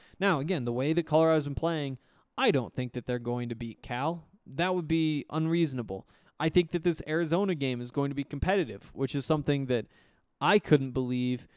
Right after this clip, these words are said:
even a week or two ago. Um, but you're only a step away from beating Arizona pretty handily, and if you make that step, you are, you are right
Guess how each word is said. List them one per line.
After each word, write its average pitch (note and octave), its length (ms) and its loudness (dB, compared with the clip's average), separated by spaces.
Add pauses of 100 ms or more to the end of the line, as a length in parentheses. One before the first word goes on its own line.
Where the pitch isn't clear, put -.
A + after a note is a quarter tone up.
(380)
even E3 380 4
a D3+ 80 6
week C#3 280 4
or A#2 80 -4
two A2+ 240 -10
ago. F2 340 -16 (880)
Um, B2+ 640 -6 (680)
but E3 280 2 (520)
you're D#3 240 2
only E3 300 0
a C3+ 40 -4
step - 460 -4
away C#3+ 380 0
from B2 400 -8 (320)
beating C#3+ 340 0
Arizona C3 500 -2
pretty C3+ 280 -4
handily, C3+ 580 -4 (320)
and C3+ 80 -6
if C3 100 -4
you C3 80 0
make C#3 260 -4
that D3 260 -4
step, D#3 320 -4 (340)
you D3 240 0
are, B2 540 2 (800)
you E3 180 6
are A#2+ 180 4
right B2+ 460 -4